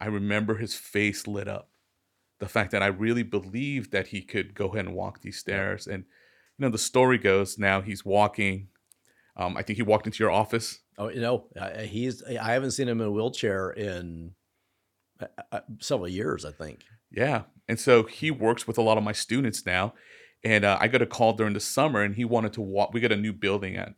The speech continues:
Speaker 1: at, um, the physical therapy department. And he, there's twenty-one stairs.
Speaker 2: He told me. Yeah.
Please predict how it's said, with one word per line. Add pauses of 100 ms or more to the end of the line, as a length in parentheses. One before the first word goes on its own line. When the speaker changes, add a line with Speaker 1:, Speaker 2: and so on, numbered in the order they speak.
Speaker 1:
at,
um,
the
physical
therapy (380)
department.
And
he,
there's
twenty-one
stairs.
Speaker 2:
He
told
me. (120)
Yeah.